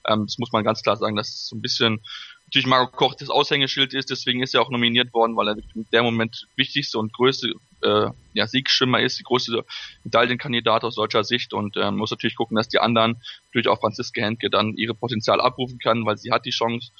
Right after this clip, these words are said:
wirklich auch weit vorne mit reinzuschwimmen. Und auch Philipp Heinz, ähm, das sind so die drei Medaillenkandidaten, die man für die W M im Auge behalten sollte, aber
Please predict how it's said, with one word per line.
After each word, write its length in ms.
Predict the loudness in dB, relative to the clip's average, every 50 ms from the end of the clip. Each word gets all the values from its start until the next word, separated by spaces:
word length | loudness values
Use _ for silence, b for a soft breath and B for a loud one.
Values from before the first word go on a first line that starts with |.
| B B _ -16
wirklich 160 | -4 0 0
auch 100 | 2 4
weit 160 | 2 2 2
vorne 200 | 0 0 0 0
mit 140 | -2 -2 -2
reinzuschwimmen. 520 | -2 -2 0 -2 -6 -6 -4 -4 -4 -4
Und 100 | -4 -6
auch 140 | -6 -6 -6
Philipp 260 | -2 0 0 0 0
Heinz, 380 | 0 0 0 0 0 -2 -8 B B B B B B _ _ -2
ähm, 260 | 0 2 2 0 -2 -4
das 100 | -6 -8
sind 120 | -6 -4
so 80 | -4 -2
die 120 | -2 -2
drei 260 | 0 2 4 4 4
Medaillenkandidaten, 960 | 4 2 2 2 2 2 0 0 0 0 0 2 2 0 0 -2 -4 -6 -8 -10 _ _ _ _ _ _ -14 -12 -6
die 140 | -4 0 2
man 140 | 2 0 0
für 100 | -2 -4
die 100 | -4 -2
W 60 | -2
M 200 | 0 0 0 0
im 40 | 2
Auge 220 | 2 2 2 4
behalten 340 | 2 2 2 2 0 -2 -2
sollte, 420 | 2 4 4 4 4 2 0 0 0
aber 320 | 2 2 2 2 2 0